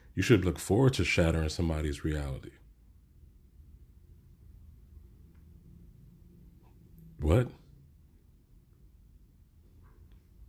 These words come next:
What? I'm serious. Think of every superhero you ever, why do you think s-, superheroes have an alternative identity?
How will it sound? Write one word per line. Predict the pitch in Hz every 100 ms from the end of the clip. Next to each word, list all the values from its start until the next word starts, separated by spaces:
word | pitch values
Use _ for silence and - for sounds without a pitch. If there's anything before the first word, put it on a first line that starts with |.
| - - - - - - -
What? | - 87 135 - - - _ - - - _ - - - _ - _ _ _ _ - _ -
I'm |
serious. | 95 101 127 - - - _ - - - - - - -
Think | 104
of | 113
every | 92 110
superhero | 104 120 110 117 110
you | 101 98
ever, | 101
why | 101
do | 135
you |
think | 139 135
s-, | -
superheroes | 107 - 127 117 110 107 101 - - - -
have | 101 95
an | 85
alternative | 90 87 107 98 90
identity? | 85 85 87 67 64